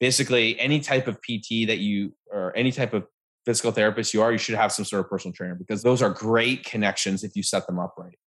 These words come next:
So that's kind of, like, organic method. There's other things there. And then paid is the next. So I do organic and paid. So Facebook ads,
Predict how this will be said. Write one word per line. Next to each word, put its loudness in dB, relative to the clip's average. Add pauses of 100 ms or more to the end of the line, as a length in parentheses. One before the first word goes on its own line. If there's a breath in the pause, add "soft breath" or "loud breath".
So -4
that's 2
kind 2
of, 2
like, 2
organic 0
method. 0 (120)
There's -2
other 4
things -2
there. 2
And 2
then 0 (180)
paid 0 (340)
is 2
the -2
next. 0
So 2
I 2
do 0
organic 0
and -4
paid. -16
So 2
Facebook 2
ads, 2